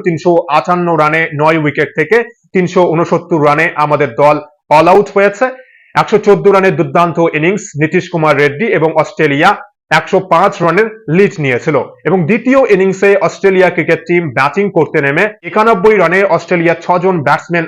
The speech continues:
আউট হয়েছে। স্যাম কন্টেস্ট প্রথম ইনিংসে খুব লাকি আমি বলেছিলাম, আলোচনা করেছিলাম যে স্কুপ শট এবং রিভার্স স্কুপ যে শটগুলো তিনি খেলেছিলেন, খুব লাকি যে কানেক্ট না হলেই কিন্তু আউট হতে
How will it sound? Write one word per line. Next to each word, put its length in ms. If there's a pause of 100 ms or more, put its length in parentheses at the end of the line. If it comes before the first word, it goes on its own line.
(100)
আউট 200
হয়েছে। 360 (380)
স্যাম 220 (160)
কন্টেস্ট 460 (320)
প্রথম 300
ইনিংসে 420 (720)
খুব 120 (140)
লাকি 200 (100)
আমি 180
বলেছিলাম, 380 (160)
আলোচনা 300
করেছিলাম 500 (140)
যে 100 (480)
স্কুপ 220 (120)
শট 280 (200)
এবং 140 (380)
রিভার্স 280
স্কুপ 220 (100)
যে 80
শটগুলো 400
তিনি 260
খেলেছিলেন, 460 (340)
খুব 120 (140)
লাকি 240 (140)
যে 80 (100)
কানেক্ট 320
না 120
হলেই 220
কিন্তু 160
আউট 320
হতে 160